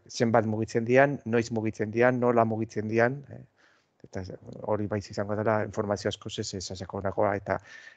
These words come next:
eta berdin, eh, guain egin dugun planteamendua, hau da, saiatu, e, erabakiak hartzen dutenengana iristen, informazio honekin, e,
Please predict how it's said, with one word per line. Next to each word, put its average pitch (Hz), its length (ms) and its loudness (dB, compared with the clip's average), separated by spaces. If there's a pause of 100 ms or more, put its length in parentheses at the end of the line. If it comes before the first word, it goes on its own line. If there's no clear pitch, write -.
eta 110 320 2
berdin, 101 520 4
eh, 110 100 -2
guain 107 260 2
egin 107 260 2
dugun 107 200 0
planteamendua, 107 680 4
hau 117 100 0
da, 104 120 4 (200)
saiatu, 107 540 0 (840)
e, 101 160 -4 (800)
erabakiak 113 680 4
hartzen 113 580 -2
dutenengana 113 840 2
iristen, 131 640 2 (300)
informazio 113 600 0
honekin, 120 440 -2
e, 117 100 2